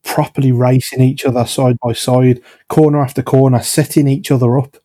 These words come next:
and not just being able to sail by via D R S and this, that, and the other. And I think you know, that, that lap before, I think, is the prime example of the fact that they were, they,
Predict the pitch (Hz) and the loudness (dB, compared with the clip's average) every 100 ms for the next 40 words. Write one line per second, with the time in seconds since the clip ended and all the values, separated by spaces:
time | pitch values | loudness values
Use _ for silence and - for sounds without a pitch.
0 | _ _ _ _ 135 139 139 135 - 131 | _ _ _ _ 0 2 0 -2 2 2
1 | 127 123 123 127 - 127 127 123 123 120 | 2 0 -2 -2 0 2 2 2 2 2
2 | 123 120 117 120 113 110 117 - 127 117 | 2 0 0 0 0 -2 -4 -6 -4 -4
3 | 104 110 117 117 107 104 - _ _ _ | -4 -6 -4 -4 -4 -8 -16 _ _ _
4 | _ _ _ - 139 135 151 165 - _ | _ _ _ -6 -4 0 0 0 -8 _
5 | _ _ _ _ _ _ _ _ _ - | _ _ _ _ _ _ _ _ _ -6
6 | 196 143 117 117 185 190 202 190 208 175 | 0 2 2 0 0 2 0 -2 0 0
7 | 175 - - 170 - 135 113 110 120 123 | 0 -4 -4 -2 0 -2 -2 -2 -2 -2
8 | - 131 131 123 127 123 _ _ - - | 0 0 0 0 -2 -6 _ _ -14 -2
9 | 180 175 147 127 120 110 123 117 113 - | 2 2 2 2 0 0 -2 -2 -2 -2
10 | 117 117 120 131 131 - | -4 -2 0 2 2 2